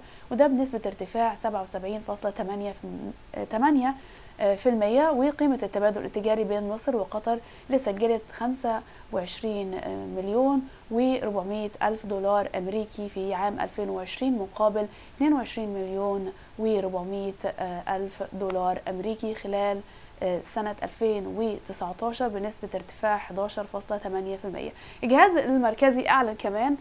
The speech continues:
قيمة الصادرات المصرية إلى قطر اللي بلغت تلتمية ستة وتسعين ألف دولار أمريكي عام ألفين وعشرين، وده مقابل مية واحد وسبعين ألف دولار أمريكي خلال عام ألفين وتسعتاشر بنسبة ارتفاع مية واحد وتلاتين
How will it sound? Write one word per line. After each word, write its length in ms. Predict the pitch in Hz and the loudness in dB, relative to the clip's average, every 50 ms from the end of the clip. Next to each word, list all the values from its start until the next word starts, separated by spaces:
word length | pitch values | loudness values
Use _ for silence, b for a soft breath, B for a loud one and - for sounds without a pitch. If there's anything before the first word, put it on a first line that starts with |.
| B B B B - | B B B B 2
قيمة 200 | 277 294 294 269 233 | 4 4 4 2 0
الصادرات 520 | 214 - - 214 208 190 196 214 226 226 | -4 -2 -2 0 0 2 0 0 0 0
المصرية 540 | 233 208 196 190 - 247 269 302 320 311 311 | -2 -4 -4 -4 0 2 4 6 4 4 4
إلى 140 | - 247 233 | 2 0 0
قطر 380 | 214 214 - 262 262 277 269 277 | 0 0 -2 -2 0 0 0 0
اللي 180 | 254 214 202 | 0 0 4
بلغت 400 | 202 233 269 302 285 262 277 277 277 B B B B B B - | 6 6 6 6 6 4 2 2 0 B B B B B B -4
تلتمية 600 | 240 233 - 233 240 302 339 330 294 233 208 - | -4 -2 0 4 6 6 6 6 6 4 2 2
ستة 300 | - - 262 262 269 208 | 2 2 0 2 2 -2
وتسعين 440 | 190 - 196 190 - 202 233 226 - - | -2 -2 -6 -6 -4 -2 -2 -2 0 2
ألف 220 | - 254 240 - 196 | 2 2 2 0 -2
دولار 340 | 208 208 208 208 208 - 202 | -2 2 2 2 2 2 -2
أمريكي 400 | 196 196 226 269 269 269 269 233 | -4 0 0 0 0 2 0 0
عام 160 | 202 196 - | 0 0 -2
ألفين 240 | - 190 - 233 220 | -6 -6 -6 -6 -4
وعشرين، 500 | 214 196 190 - - - 262 269 285 269 262 B B B B - | -4 -6 -6 -8 -4 0 2 2 2 2 0 B B B B -4
وده 200 | 240 233 285 349 | 2 4 4 4
مقابل 520 | 349 294 - - 240 240 233 240 233 233 | 4 2 0 2 2 2 4 4 2 2
مية 260 | 220 220 254 277 262 214 | 2 0 0 0 0 0
واحد 200 | 214 226 233 208 | -4 -6 -8 -8
وسبعين 400 | 208 - 208 196 196 196 196 - - | -6 -4 -2 -2 -2 -2 -4 -2 -2
ألف 140 | 214 226 220 - | -2 -2 -2 -4
دولار 380 | 196 202 196 196 190 185 - | -4 -2 0 0 0 0 -2
أمريكي 420 | - 196 202 208 240 240 - 254 240 | -4 -6 -4 -4 -4 -4 -4 -6 -8
خلال 280 | - 220 202 202 202 | -6 -4 -2 -2 -2
عام 200 | 190 180 190 - | -2 -4 -6 -4
ألفين 240 | - 185 190 - 220 | -4 -6 -4 -4 -6
وتسعتاشر 640 | 214 208 - - 202 190 - 247 262 262 - 262 254 254 B B B B B B - | -8 -6 -6 -8 -8 -4 -4 -4 -4 -2 -2 -4 -4 -6 B B B B B B 2
بنسبة 320 | 240 285 302 294 254 240 - | 2 2 2 2 -2 -2 -2
ارتفاع 560 | 208 190 190 - 185 - - 220 220 220 208 202 B B B B B - | -2 -4 -4 -8 -12 -6 -2 0 0 0 0 -2 B B B B B -8
مية 520 | 208 208 247 269 269 262 254 240 240 240 240 B B B B - 190 | -4 0 2 4 4 4 4 4 2 2 0 B B B B -8 -2
واحد 400 | 208 240 269 262 247 240 196 190 | 0 0 0 0 -2 -4 -6 -4
وتلاتين 560 | 185 - 185 180 180 180 - 208 202 190 | -4 -2 -2 -4 -4 -4 -6 -6 -6 -6